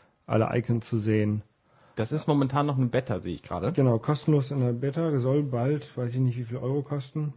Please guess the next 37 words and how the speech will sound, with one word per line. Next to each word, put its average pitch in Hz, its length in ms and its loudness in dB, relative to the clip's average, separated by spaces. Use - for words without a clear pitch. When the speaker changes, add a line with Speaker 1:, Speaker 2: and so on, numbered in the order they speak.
Speaker 1:
Buy 117 160 -2
now, 131 240 -2
ich 131 140 -8
klick's - 240 -12
mal 113 100 -6
an. 139 300 -4
Speaker 2:
Hm, 98 540 -12
weiß 135 180 -8
nicht, 92 120 -8
steht 123 180 -6
hier, 101 120 -2
glaub 92 160 -6
ich, 92 40 -8
noch 90 80 -6
nicht. 104 140 0
Speaker 1:
Ähm. 107 180 -4
Speaker 2:
Ich - 60 -20
glaub, 110 140 0
die 120 60 0
sind 120 200 -4
sich - 180 -10
noch 107 100 -4
nicht - 180 -10
so - 100 -10
einig, 98 360 -10
was - 160 -14
sie 85 80 -18
dafür 90 240 -10
haben 92 160 -8
wollen. 90 220 -6
Speaker 1:
Fast 120 420 -10
Spring 117 380 -10
Break 113 280 -14
Market 113 440 -12
Deutschland, 120 520 -14
Menge 113 320 -6
eins. 131 440 -10